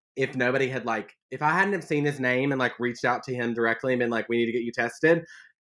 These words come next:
he probably wouldn't have gotten to go with her, but I had to, like, meet him on the side of the road in, like, middle of New Jersey to, like, with a nurse. It was a whole crazy, really funny story, but he is so nice, um, and so is Dolores,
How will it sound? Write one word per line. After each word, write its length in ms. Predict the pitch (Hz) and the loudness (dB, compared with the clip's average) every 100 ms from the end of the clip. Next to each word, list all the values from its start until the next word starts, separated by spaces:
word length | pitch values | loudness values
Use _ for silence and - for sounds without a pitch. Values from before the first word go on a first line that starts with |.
| _ - | _ -4
he 120 | 156 | -2
probably 280 | 147 127 123 | 2 2 2
wouldn't 140 | 127 | 0
have 80 | 117 | 0
gotten 200 | 120 117 | 2 2
to 60 | 113 | 0
go 160 | 113 120 | 0 0
with 120 | 143 | 0
her, 340 | 165 196 147 139 | 0 0 -2 0
but 180 | 123 123 | 0 0
I 60 | 123 | -2
had 100 | 123 | 0
to, 40 | |
like, 160 | 127 113 | -2 -2
meet 220 | 120 120 | -2 -2
him 140 | 123 | -2
on 80 | 117 | -2
the 80 | 113 | -2
side 260 | 120 113 | 2 2
of 60 | 117 | 2
the 80 | 107 | 2
road 320 | 110 110 110 | 2 2 2
in, 100 | 107 | 0
like, 180 | 104 101 110 | -2 -6 -2
middle 240 | 113 113 | 2 2
of 60 | 110 | 4
New 160 | 107 | 4
Jersey 380 | 107 107 107 110 | 6 4 4 0
to, 100 | - | 0
like, 200 | 104 98 110 | 0 0 -2
with 120 | 110 | 0
a 40 | |
nurse. 460 | 104 104 104 - - - - - | 0 0 0 -6 -20 -20 -18 -6
It 60 | 139 | -2
was 100 | 139 | -2
a 100 | - - | -4 -2
whole 240 | 139 131 | 0 2
crazy, 340 | - 120 113 110 | 2 2 2 0
really 200 | 110 104 | 0 -2
funny 180 | 107 101 | -4 -6
story, 240 | 113 110 - - - | -6 -6 -8 -8 -4
but 120 | 151 | 2
he 160 | 160 | 4
is 160 | 143 - _ - | 4 2 _ -20
so 420 | - - 139 190 | -8 0 4 4
nice, 560 | 147 107 135 165 - - - - | 4 0 -4 -8 -14 -20 -20 -6
um, 520 | 139 131 123 113 110 117 - 147 | 0 2 2 0 -2 -6 -6 -2
and 380 | 139 127 123 - | 2 2 0 -2
so 240 | 135 123 | 0 0
is 100 | 135 | 2
Dolores, 720 | 175 147 131 127 127 127 | 2 4 6 6 6 2